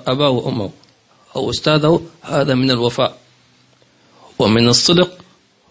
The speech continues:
ومن، يعني، التربية الحسنة، فيحسب له من حيث الأخلاق الكريمة. تقول: "Is there a way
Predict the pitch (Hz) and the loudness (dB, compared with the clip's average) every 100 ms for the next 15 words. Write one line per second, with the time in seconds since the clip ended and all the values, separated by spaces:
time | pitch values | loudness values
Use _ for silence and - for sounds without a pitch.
0 | _ - 127 120 143 151 156 - _ _ | _ -10 -4 -2 0 0 -4 -12 _ _
1 | - 117 127 143 156 - - - _ - | -8 -4 0 2 2 0 -8 -20 _ -20
2 | - - - 131 - 156 139 123 - 135 | -20 -20 -12 -10 -2 0 0 0 -2 -4
3 | 104 95 _ _ - - 123 117 156 - | -4 -6 _ _ -14 -4 0 0 -2 -4
4 | 127 - 139 160 - - _ - - 117 | -4 -2 0 0 -2 -8 _ -10 -8 -6
5 | - 151 131 101 - 113 123 127 107 - | -2 -2 -2 -6 -6 -4 -2 -2 -4 -6
6 | - - 110 - - - _ _ _ _ | -6 -6 -8 -10 -20 -20 _ _ _ _
7 | _ - - - - - 143 160 156 - | _ -20 -20 -20 -16 -8 0 2 2 0
8 | 151 139 135 143 - - - - 135 131 | 0 0 0 -2 -4 -12 -12 -2 2 2
9 | 127 | 2